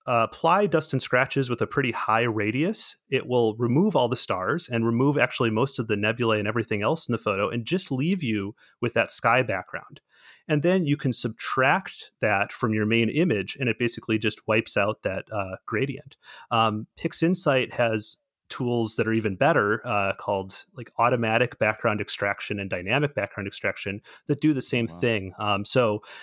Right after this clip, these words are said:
Speaker 1: uh, yeah, it's, it's, it's definitely possible in, in any of these modern programs.
Speaker 2: Okay, wow, that's really cool. I always thought that was a multiplicative effect, though, so you had to divide by those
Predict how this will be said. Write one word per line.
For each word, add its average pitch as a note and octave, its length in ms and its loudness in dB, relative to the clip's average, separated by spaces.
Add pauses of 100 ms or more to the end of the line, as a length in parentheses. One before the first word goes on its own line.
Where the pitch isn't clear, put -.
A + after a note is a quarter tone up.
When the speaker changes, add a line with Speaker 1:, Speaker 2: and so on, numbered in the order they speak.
(200)
Speaker 1:
uh, A2+ 260 2
yeah, D#3+ 220 2
it's, B2 240 -2
it's, A#2+ 300 -2
it's B2 160 -8
definitely D#3 320 2
possible A2 540 0
in, G2 120 0
in G2+ 160 -4
any A2 240 0
of G#2 60 0
these G2 160 -4
modern F#2 260 -2
programs. G2+ 520 -8 (1300)
Speaker 2:
Okay, A2 260 -8
wow, F#2 220 -8
that's G#2 220 -10
really D2 200 -12
cool. F#2 260 -10 (300)
I G#2+ 80 0
always C#3+ 180 2
thought B2 160 0
that A2 100 2
was F#2 120 -2
a G2 40 2
multiplicative F#2+ 720 0
effect, C#2+ 320 -6
though, D2 120 -4
so - 140 -6
you E2 60 0
had E2 120 0
to E2 60 -2
divide D2+ 400 0
by C2+ 140 -4
those C2 320 -12